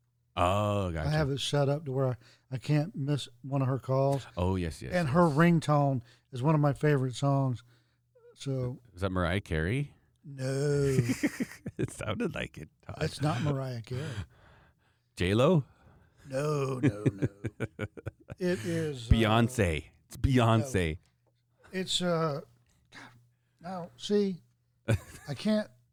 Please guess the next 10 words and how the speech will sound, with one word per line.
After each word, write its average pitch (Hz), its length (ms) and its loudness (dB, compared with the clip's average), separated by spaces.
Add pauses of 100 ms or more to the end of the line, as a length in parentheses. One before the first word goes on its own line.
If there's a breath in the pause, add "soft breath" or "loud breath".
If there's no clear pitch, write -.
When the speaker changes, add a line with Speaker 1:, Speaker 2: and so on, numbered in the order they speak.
(200)
Speaker 2:
it's 165 160 -4
a 165 60 4
name, 156 460 2
and 135 300 -4
names 170 280 -4
are 151 80 -4
my 147 220 -8 (440 soft breath)
Achilles 151 460 -2
heel, 143 180 0
but, 131 280 -6